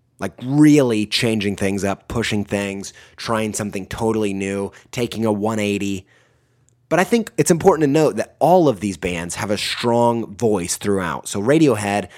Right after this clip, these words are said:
Thom Yorke, he's got this way of singing and, and approaching songwriting that's pretty consistent throughout, even though there's a real reinvention each new album.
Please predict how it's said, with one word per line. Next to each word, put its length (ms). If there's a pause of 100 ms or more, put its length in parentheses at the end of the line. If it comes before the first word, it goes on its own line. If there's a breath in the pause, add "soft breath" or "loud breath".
(140 loud breath)
Thom 280
Yorke, 320 (280 soft breath)
he's 180
got 360
this 300 (120)
way 640 (380 soft breath)
of 240
singing 760
and, 380 (100)
and 160
approaching 800 (240 soft breath)
songwriting 920 (260 soft breath)
that's 280
pretty 400
consistent 640
throughout, 520
even 320
though 180
there's 200
a 60
real 440 (200 soft breath)
reinvention 1040
each 300
new 200
album. 420